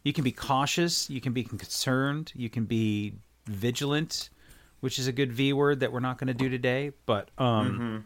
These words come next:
Speaker 1: but I think that, you know, it doesn't, I don't have to do it, I don't have to be afraid, right? <clears throat>
Speaker 2: Right. Well, if you think
Speaker 1: Mm-hmm.
Speaker 2: about my job, like, I have to work with infectious diseases all the time, or the possibility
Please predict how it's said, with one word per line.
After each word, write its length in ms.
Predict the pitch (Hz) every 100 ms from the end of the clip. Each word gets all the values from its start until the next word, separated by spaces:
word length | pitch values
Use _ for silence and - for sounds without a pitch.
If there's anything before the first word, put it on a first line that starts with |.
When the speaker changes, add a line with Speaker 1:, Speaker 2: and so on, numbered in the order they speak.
| - - _ _ - - - _ _ _
Speaker 1:
but 120 | 127 117
I 80 | 117
think 280 | 160 160
that, 220 | - 139 - -
you 140 | 156
know, 300 | 117 98 117 - - - - -
it 80 | 120
doesn't, 240 | 143 135 -
I 60 | 123
don't 120 | 139
have 120 | 127
to 100 | -
do 180 | 101 120
it, 120 | 104 - - - - -
I 100 | 113
don't 80 | 127
have 100 | 127
to 60 | 113
be 140 | 110
afraid, 640 | 90 - - 123 110 73 - - - _
right? 340 | 98 95 117 - _ -
<clears throat> 460 | 101 - - 151 95 _ _
Speaker 2:
Right. 380 | 208 233 135 127
Well, 280 | 190 233 214
if 200 | 214 220
you 60 | 208
think 120 | 262
Speaker 1:
Mm-hmm. 80 | 127
Speaker 2:
about 260 | 143 127
my 200 | 143 196
job, 520 | 196 135 104 104 127 - - - - -
like, 320 | 143 139 -
I 200 | 143 160
have 240 | 160 160 -
to 80 |
work 260 | 139 143 -
with 320 | 139 135 - -
infectious 480 | 147 160 156 - 139
diseases 600 | 135 123 156 143 139 147
all 160 | 139
the 80 | 123
time, 340 | 127 151 190 135
or 140 | 165
the 100 | 160
possibility 880 | - 165 170 151 135 160 131 92 90